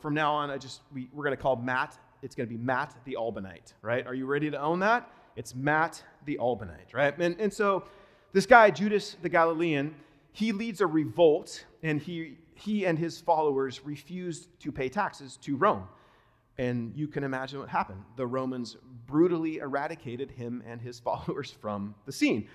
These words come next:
So they know what happens if you refuse to pay taxes. So the Pharisees and the Herodians are thinking Jesus is,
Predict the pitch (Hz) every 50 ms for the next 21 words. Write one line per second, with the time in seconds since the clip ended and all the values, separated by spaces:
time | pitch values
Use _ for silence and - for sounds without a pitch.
0 | - - _ - 175 180 262 277 226 202 208 262 277 247 208 180 156 165 185 -
1 | - 202 196 - 170 156 135 139 147 - 147 143 131 135 143 135 - - 226 226
2 | 185 160 156 160 147 165 139 151 - 202 196 - - - 135 120 - 156 127 143
3 | 135 - - 220 247 247 226 196 - 151 147 147 147 - - 139 135 139 123 135
4 | 135 156 185 196 202 160 117 117 120 123 - - - - - - _ _ - 147
5 | 147 165 160 156 147 147 131 120 - 196 233 240 180 180 170 151 - - 165 -
6 | -